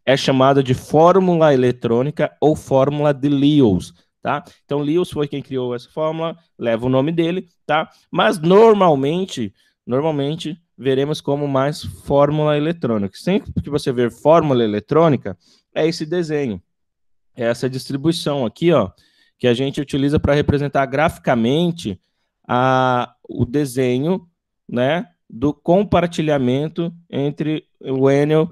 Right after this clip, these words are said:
e os cátions, tá? Então, aqui na apostila ele traz a representação do alumínio, né,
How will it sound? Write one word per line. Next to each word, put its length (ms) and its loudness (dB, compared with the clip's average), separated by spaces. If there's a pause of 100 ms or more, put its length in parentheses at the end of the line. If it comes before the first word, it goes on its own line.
(160)
e 120 0
os 160 0
cátions, 560 -2 (200)
tá? 280 -6 (260)
Então, 260 -2
aqui 300 -4
na 120 0
apostila 360 -4
ele 100 -2
traz 240 -2
a 40 0
representação 640 -4
do 240 -4
alumínio, 760 0 (280)
né, 340 -4